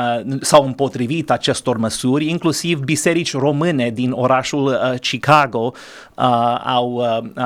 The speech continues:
adus, uh, un litigiu constituțional împotriva guvernatorilor și a statelor care încercau să țină biserica, uh, închisă. Dumnezeu ne-a pus în fruntea acestor eforturi și am reușit să pledăm, uh, câteva cazuri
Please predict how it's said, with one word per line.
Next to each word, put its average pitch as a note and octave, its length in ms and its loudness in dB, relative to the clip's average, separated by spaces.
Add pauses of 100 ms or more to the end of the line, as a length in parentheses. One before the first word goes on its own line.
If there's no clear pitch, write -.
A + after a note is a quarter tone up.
adus, B2 440 0
uh, C3 180 -2
un C3 180 -2
litigiu B2+ 420 -2
constituțional B2+ 1040 0
împotriva A#2+ 520 -2
guvernatorilor B2 920 -2
și - 120 -6
a A2+ 60 -2
statelor C3 580 2
care A#2+ 220 0
încercau B2+ 720 2
să - 160 -8
țină B2 280 -2
biserica, A#2 680 0 (460)
uh, B2 180 2
închisă. C3+ 540 0
Dumnezeu A#2+ 380 -2
ne-a B2+ 160 0
pus C#3+ 220 -2
în A#2 160 -2
fruntea C#3 420 0
acestor A#2+ 500 -2
eforturi C#3+ 560 0
și - 80 0
am B2 100 0
reușit B2+ 260 -4
să D#3 140 0
pledăm, C#3+ 580 0 (360)
uh, C#3 120 6 (100)
câteva C#3+ 460 2
cazuri C#3 640 0